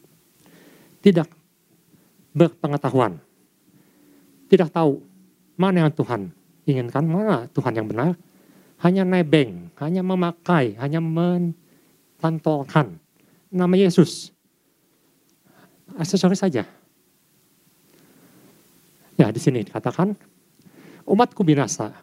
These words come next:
karena tidak mengenal Allah. Karena engkaulah yang menolak pengenalan itu, maka aku menolak engkau menjadi imamku." Karena kita menolak untuk mengenal Tuhan. Saya nggak mau pusing. Pokoknya atas nama Yesus, selesai. Saya anak Tuhan.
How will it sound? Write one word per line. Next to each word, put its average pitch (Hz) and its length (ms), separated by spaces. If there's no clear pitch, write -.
karena 180 240
tidak 170 400
mengenal 180 480
Allah. 147 220
Karena 202 340
engkaulah 175 480
yang 131 220
menolak 143 320
pengenalan 151 420
itu, 185 300
maka 143 400
aku 143 240
menolak 127 320
engkau 147 480
menjadi 110 320
imamku." 123 560
Karena 170 160
kita - 160
menolak 170 320
untuk - 240
mengenal 123 320
Tuhan. 98 320
Saya 196 240
nggak 147 80
mau 131 80
pusing. 104 480
Pokoknya 190 320
atas 170 240
nama 175 160
Yesus, - 480
selesai. 123 400
Saya 214 240
anak 175 160
Tuhan. 127 320